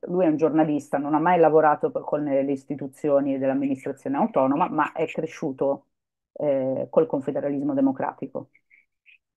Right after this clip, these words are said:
L'ho rincontrato qua, in, eh, io sono in Spagna in questo momento, l'ho rincontrato perché è venuto, e lui, cioè, il suo occhio era politico comunque. Cioè lui è arrivato e mi ha detto: "Ma perché c'è un movimento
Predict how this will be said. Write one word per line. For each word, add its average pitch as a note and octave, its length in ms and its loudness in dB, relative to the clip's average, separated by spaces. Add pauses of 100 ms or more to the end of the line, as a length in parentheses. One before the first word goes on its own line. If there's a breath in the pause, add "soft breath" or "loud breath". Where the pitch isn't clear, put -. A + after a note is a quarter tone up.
(140)
L'ho G#3 140 8
rincontrato F3+ 580 4
qua, D3+ 420 4
in, D3+ 240 -4
eh, C#3 260 -4
io D3+ 140 -4
sono D3 200 -4
in C#3+ 60 -2
Spagna C3+ 420 2
in C#3 60 0
questo C3+ 260 -6
momento, C#3 440 0
l'ho D#3 140 4
rincontrato C#3 920 -2 (280)
perché - 260 -4
è C3+ 40 -2
venuto, C3+ 580 2 (1080)
e G#3 300 8
lui, G#3+ 400 4
cioè, E3 140 -4
il D#3+ 60 -4
suo F3 180 0
occhio G3+ 260 0
era D3 160 0
politico C#3+ 600 -8
comunque. C3 580 -4 (640)
Cioè C#3+ 180 -4
lui D3+ 360 2
è - 240 -4
arrivato G3 500 2
e - 40 2
mi D#3 80 0
ha D3+ 40 -2
detto: D3+ 220 -2
"Ma F3 100 -4
perché A3+ 300 -2
c'è - 180 -2
un C#3+ 200 0
movimento C#3+ 880 -2